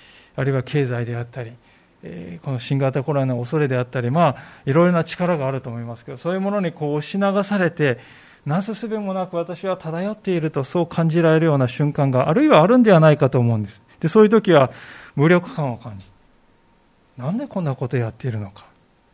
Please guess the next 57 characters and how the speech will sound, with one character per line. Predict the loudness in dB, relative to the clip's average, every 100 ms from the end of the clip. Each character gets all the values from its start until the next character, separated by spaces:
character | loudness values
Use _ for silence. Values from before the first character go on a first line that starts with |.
| _ _ _ _ _ _ _ -10
自 | -8
分 | -4 0
は | 2
一 | 0
体 | 0 0
何 | 0 2 2
を |
や | 0
っ |
て | -2
い | -2
る | -2
の | -4
か | -12 -20 _ _
と | -4
ね、 | -4 -6 -10 _ _ _ -14
え | -12 -6
ー、 |
虚 | -2
脱 | 0 -2 0
感 | 0 0
を | -2
感 | -2 -2
じ | -4
る。 | -10 -16 _ _ _ -20 -20 _ -20 -8
そ | 0 2
う | 4
い |
う | 2
気 | 2
分 | 4
に | 6
な | 6
る | 6
か | 4
も | 2
し | -2
れ |
ま | -4 -6
せ | -12
ん。 | -12 -2
で | 2
も、 | 4 2 -2 _ _ _ _ _ _ _ _ _
恐 | -18 -6 -2
れ | 2
な | 6
い | 8
よ | 8
う |
に | 6
し | 6
た | 6
い | 6
ん |
で | 2
す | -2
ね。 | -2